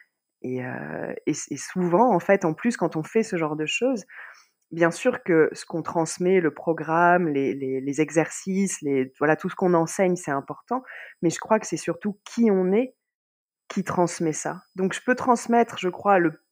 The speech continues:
le plus bel enseignement. Si ça vient d'un endroit de moi où j'ai peur, où je me sens pas légitime, où je suis perfectionniste, où je suis contrôlante,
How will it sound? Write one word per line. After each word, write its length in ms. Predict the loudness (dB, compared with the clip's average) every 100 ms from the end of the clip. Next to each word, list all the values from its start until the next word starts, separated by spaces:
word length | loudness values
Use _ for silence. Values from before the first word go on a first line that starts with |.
| _
le 160 | -4 -4
plus 220 | -2 0
bel 260 | 4 6
enseignement. 580 | 4 2 0 2 0 -2 -6 -18 -18
Si 160 | -12 2
ça 120 | 4
vient 180 | 6 4
d'un 160 | 4
endroit 300 | 4 2 2 2
de 40 |
moi 220 | 2 2
où 80 | 2
j'ai 160 | 0 -2
peur, 340 | 2 4 4
où 60 | 2
je 80 |
me 60 | -2
sens 200 | -2 -2
pas 120 | 0
légitime, 720 | 0 0 -4 -10 -6 -2 -2 -4 -14 -8 -6
où 60 |
je 40 | -4
suis 100 | 0
perfectionniste, 800 | 0 0 -4 0 2 2 -2 -4
où 40 |
je 60 | -6
suis 120 | -6
contrôlante, 800 | -4 -4 0 0 0 -2 -8